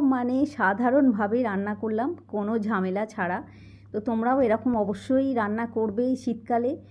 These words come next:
মানে, এরকম চচ্চড়ি। আর খেতে, মানে, অপূর্ব লাগে, খুবই সুন্দর লাগে। মানে, যারা সবজি খেতে ভালোবাসো, তাদের কাছে শীতকালের এই সব সবজি দিয়ে চচ্চড়ি হচ্ছে অমৃত।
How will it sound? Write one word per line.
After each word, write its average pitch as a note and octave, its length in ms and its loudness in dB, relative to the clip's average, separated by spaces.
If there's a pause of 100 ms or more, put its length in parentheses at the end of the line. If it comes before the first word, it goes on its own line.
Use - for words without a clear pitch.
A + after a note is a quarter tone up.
(260)
মানে, G#3 240 -4
এরকম G#3 480 0
চচ্চড়ি। A3 640 -2
আর A3 200 -2
খেতে, D#4 500 2
মানে, E4+ 380 4 (180)
অপূর্ব A3 520 2
লাগে, E3 340 -2
খুবই B3+ 480 2
সুন্দর B3+ 380 2
লাগে। C4 320 2 (480)
মানে, A3 260 2
যারা A3 440 0
সবজি G#3 500 -4
খেতে C4 300 0
ভালোবাসো, B3 680 -2 (420)
তাদের G#3 360 0
কাছে D4+ 400 -2
শীতকালের C4 720 -2 (140)
এই A3 140 -4
সব B3 320 -2
সবজি A#3 460 0
দিয়ে A#3+ 220 -2
চচ্চড়ি A#3 640 -4
হচ্ছে A#3+ 480 -6
অমৃত। F3+ 540 -2